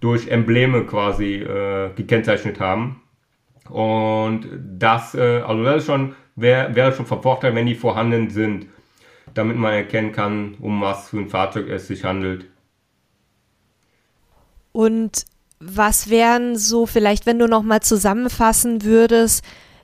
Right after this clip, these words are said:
Speaker 2: deine wichtigsten Tipps, wenn ich jetzt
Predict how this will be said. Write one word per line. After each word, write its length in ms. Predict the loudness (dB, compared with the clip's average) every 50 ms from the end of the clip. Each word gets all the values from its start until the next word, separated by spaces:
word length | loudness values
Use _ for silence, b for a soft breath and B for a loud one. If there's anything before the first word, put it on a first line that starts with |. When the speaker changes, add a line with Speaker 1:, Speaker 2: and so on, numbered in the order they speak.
| B B _ _ 0
Speaker 2:
deine 880 | 2 2 4 4 4 4 4 4 6 6 6 6 6 4 4 2 -2 -6 -12
wichtigsten 960 | -14 -8 -2 2 2 2 2 2 0 0 0 0 0 0 -2 -2 -4 -2 2
Tipps, 360 | 4 4 4 4 0 0 2
wenn 160 | 2 4 4
ich 200 | 4 2 2 2
jetzt 480 | 2 2 2 2 0 -2 -2 -2 -4